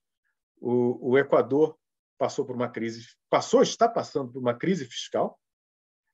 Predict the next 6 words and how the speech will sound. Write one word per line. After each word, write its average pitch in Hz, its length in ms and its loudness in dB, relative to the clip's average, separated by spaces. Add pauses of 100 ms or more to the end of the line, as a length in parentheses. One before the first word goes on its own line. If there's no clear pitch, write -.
(140)
é, 110 440 6
que, - 280 -10
que 113 240 -4
tá 113 260 4 (240)
bastante 135 460 -2
evidente 120 680 -4